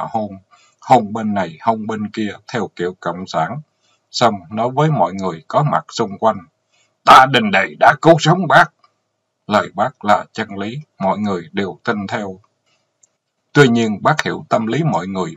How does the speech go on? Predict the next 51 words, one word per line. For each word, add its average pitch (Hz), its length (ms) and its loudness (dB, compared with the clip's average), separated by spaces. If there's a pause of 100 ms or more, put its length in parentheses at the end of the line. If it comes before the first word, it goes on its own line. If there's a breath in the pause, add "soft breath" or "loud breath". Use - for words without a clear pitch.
muốn 139 220 0
biết 151 220 -2
rõ 85 120 -6 (120)
hơn 107 240 -4
nên 107 180 -2
Hồ 95 260 0
Chí 139 160 -4
Minh 110 260 -2
giải 85 280 -10
thích: - 140 -4 (680)
Anh - 220 2
Đề - 260 -6
đã - 220 0
có 135 140 4
báo - 220 6
cáo 123 300 4
cho - 140 -4
bác - 300 -2
biết 135 120 -4 (120)
trước. 139 160 -2 (560)
Báo 123 220 8
cáo 135 200 4
hiện 92 240 -6
lưu 110 220 2
trong 107 200 -2
hồ - 200 0
sơ 107 200 0
mật 92 300 -2
trong 214 200 -2
phòng 165 220 0
làm 170 220 0
việc 180 160 -4
của 107 200 0
bác. 135 200 0 (500)
Để 104 180 2
bác 123 320 -2
tóm 135 200 2
tắt 143 200 0
câu 101 240 2
chuyện 87 220 -6
như 107 200 0
sau. 98 300 0 (840)
Vì 180 260 0
cùng - 220 -2
học - 260 -4
chung 101 220 -2
một 78 200 -2
khóa, 131 280 0 (100)
cùng 95 220 -2
sinh 110 280 -4
hoạt 85 180 0